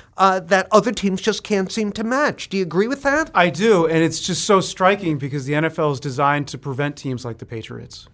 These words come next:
Speaker 2: right? The collective bargaining agreement has a salary cap where players, i-, i-, if, when you have too many good players that reach the middle of their careers, it's hard to keep them all. And yet the Patriots have been able to overcome that. I mean, the fact that every year they're drafting at the end of the draft.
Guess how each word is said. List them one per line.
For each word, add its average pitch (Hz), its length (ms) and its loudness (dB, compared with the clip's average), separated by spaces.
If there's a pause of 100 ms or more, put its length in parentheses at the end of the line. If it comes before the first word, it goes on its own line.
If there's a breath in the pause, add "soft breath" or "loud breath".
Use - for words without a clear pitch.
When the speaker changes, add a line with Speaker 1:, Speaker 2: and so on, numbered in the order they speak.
(120)
Speaker 2:
right? 127 140 -6
The 147 80 -4
collective 151 460 -2
bargaining 143 520 2
agreement 123 540 -6 (240 loud breath)
has 131 280 -4
a 135 60 -6
salary 139 560 0
cap - 480 -14 (300 soft breath)
where 127 440 -2
players, 147 600 0 (180)
i-, 170 60 -8
i-, 165 380 -10
if, 135 180 -8
when 135 260 -2
you 156 140 -2
have 139 100 -2
too - 120 -6
many 170 140 -2
good 147 160 0
players 147 380 0
that 131 220 -2 (280)
reach 147 360 -6 (260)
the 147 100 -6
middle 147 240 4
of 135 60 2
their 131 140 2
careers, 143 640 0 (300 loud breath)
it's 156 120 -10
hard 147 220 2
to 127 80 -6
keep 160 240 -8
them 113 160 -6
all. - 220 -14 (260 loud breath)
And 139 80 -2
yet 139 140 2
the 139 80 -6
Patriots 147 480 0
have 139 160 -4
been 127 120 -6
able 131 340 -6
to 127 220 -12
overcome 135 600 -8
that. 127 260 -12
I - 220 -20
mean, 135 80 -6
the 120 60 -6
fact 143 220 0
that 147 100 -2
every 143 280 -2
year 143 140 -2
they're 139 140 -4
drafting 127 400 -4
at 127 80 -8
the 131 100 -10
end 131 140 -8
of 120 60 -12
the 120 40 -12
draft. 123 560 -10